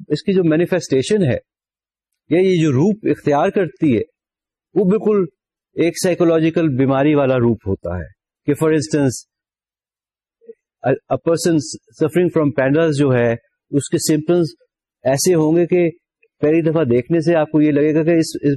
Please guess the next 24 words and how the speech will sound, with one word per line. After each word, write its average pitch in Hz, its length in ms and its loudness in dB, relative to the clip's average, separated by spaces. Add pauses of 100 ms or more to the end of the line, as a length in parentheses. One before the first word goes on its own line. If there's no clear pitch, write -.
(160)
اس، 139 160 -2 (180)
اس - 240 -4
شخص - 180 -4
کو 160 100 -4
obsessive 151 520 -2
compulsive 131 380 -2
disorder 101 440 -2
ہے۔ 76 80 -10 (1300)
تو 156 60 0
obsessive 165 480 -2
compulsive 143 360 0
disorder 135 380 0
کا 135 200 0 (400)
جو 120 80 -2
شخص 143 320 -4
ہوتا 127 320 0
ہے، 110 160 0 (760)
you 131 140 2
know، 120 200 0 (340)
وہ 127 500 -2 (280)
چیزوں 135 360 0
کو 131 160 0
کئی 123 180 0
دفعہ 123 380 0